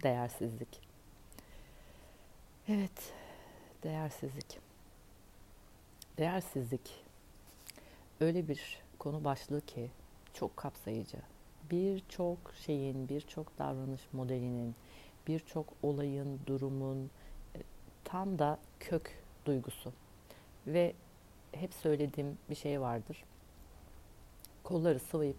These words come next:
ilk değersizlik duygusu üzerine çalışmak çok kıymetli. Bu değersizlik duygusu önce, e, anne karnından bile başlamış olabilir.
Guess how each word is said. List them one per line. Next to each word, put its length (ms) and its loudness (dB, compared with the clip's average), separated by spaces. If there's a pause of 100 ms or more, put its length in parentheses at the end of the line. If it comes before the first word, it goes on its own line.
ilk 180 0
değersizlik 640 2 (260)
duygusu 400 0
üzerine 340 2
çalışmak 600 -4 (500)
çok 200 -4
kıymetli. 480 -2
Bu 100 2
değersizlik 560 2
duygusu 500 2 (760)
önce, 400 6 (320)
e, 300 0 (1300)
anne 260 2
karnından 580 4
bile 180 2
başlamış 520 -2
olabilir. 520 -2